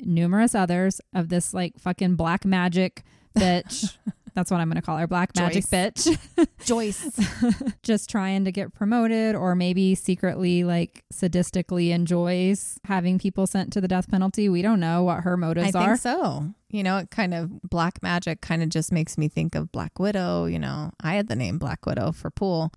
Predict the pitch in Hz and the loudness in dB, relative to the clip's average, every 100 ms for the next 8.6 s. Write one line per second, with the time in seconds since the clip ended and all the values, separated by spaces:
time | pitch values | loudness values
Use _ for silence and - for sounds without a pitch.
0 | - 185 - 165 165 - 196 202 170 170 | -6 -6 -2 -2 -2 -2 0 2 2 2
1 | 165 185 185 170 - 170 165 170 170 185 | 2 2 2 2 -2 -2 0 -2 -2 -2
2 | 180 180 180 185 196 190 196 185 170 196 | -2 -2 0 0 0 -2 0 0 0 2
3 | 190 180 180 180 180 196 190 226 226 208 | 2 4 4 4 4 4 4 4 6 6
4 | 208 - - - - 254 - 330 415 - | 6 6 4 0 -2 -4 -4 -2 -2 -2
5 | 427 - - - 403 240 - 311 233 220 | -4 -4 -8 -8 -6 -4 0 0 0 -2
6 | - - - - - - - - - - | -4 -4 -10 -6 -6 -6 -10 -20 -20 -12
7 | 587 480 571 415 - - - - 339 294 | -8 -6 -6 -8 -16 -20 -20 -20 -20 -20
8 | - 226 208 196 180 | -20 -8 -4 -2 -4